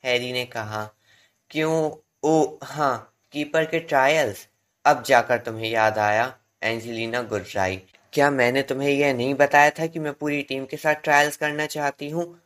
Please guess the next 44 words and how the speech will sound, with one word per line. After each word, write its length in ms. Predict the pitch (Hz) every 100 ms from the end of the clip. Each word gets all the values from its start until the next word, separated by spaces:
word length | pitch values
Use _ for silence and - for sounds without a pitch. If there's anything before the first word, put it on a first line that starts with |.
| -
और 120 | 143
ऐसे 280 | 139 127 156
कीपर 380 | 147 143 139 143
को 120 | 147
रखना 320 | 139 135 143
चाहती 360 | 143 139 131 147
हूँ 100 | 147
जिसका 300 | 131 - 151
पूरी 320 | - 143 143
टीम 300 | 143 143 143
के 80 | 143
साथ 220 | - 143
तालमेल 640 | - 127 123 127 139 139 123
बैठ 220 | 113 117
सके? 400 | - 139 - 165 165 - - - -
क्या 140 | 147
मैंने 260 | 135 131 143
तुम्हें 280 | 143 151 147
यह 160 | 143
नहीं 200 | 120 143
बताया 360 | 151 139 131 123
था 140 | 139
कि 140 | 139 135
मैंने 220 | 139 139
खास 420 | - 135 139 -
तौर 160 | 131 120
पर 180 | - 135
क्विडिच 440 | - 131 139 139
पिच 240 | - 131
बुक 300 | 123 143 - -
की 180 | 123
थी 320 | 110 113 107 - _ _
और 220 | 135 135 -
अब 260 | 131 110 _ -
तुमने 240 | 135 143
यह 140 | 147 139
फैसला 440 | - 123 123 151
किया 260 | 151 123 117
है 100 | 131
कि 120 | -
तुम 160 | - 139
वहाँ 320 | 135 139 135
नहीं 280 | 107 113 127
रहोगे?" 520 | 135 156 156 170